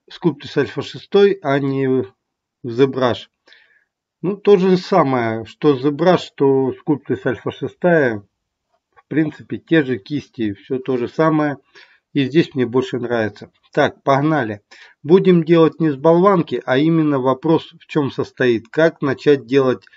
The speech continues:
Таноса именно со сферы? Так, первым делом включаем симметрию. Ну, перед нами вот сфера. Что нужно сделать? Нужно ее повернуть в бок.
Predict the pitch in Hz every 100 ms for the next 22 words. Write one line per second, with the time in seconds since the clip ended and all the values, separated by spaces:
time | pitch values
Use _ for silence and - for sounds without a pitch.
0 | _ _ _ _ 156 165 151 - 123 139
1 | 135 143 135 - 131 - 139 117 107 -
2 | _ _ _ _ _ - 147 - _ 165
3 | 151 147 147 170 185 131 - 120 - 143
4 | 127 - 139 135 117 110 101 104 _ _
5 | _ _ _ _ _ _ _ _ _ _
6 | _ _ _ _ _ _ _ _ _ _
7 | 160 151 - 147 147 175 180 170 151 147
8 | 147 _ - - _ _ - - 139 123
9 | 110 101 _ _ _ _ _ _ - 175
10 | 165 156 127 131 117 120 117 110 - _
11 | _ - 160 160 139 131 127 127 139 135
12 | 139 113 107 120 185 185 -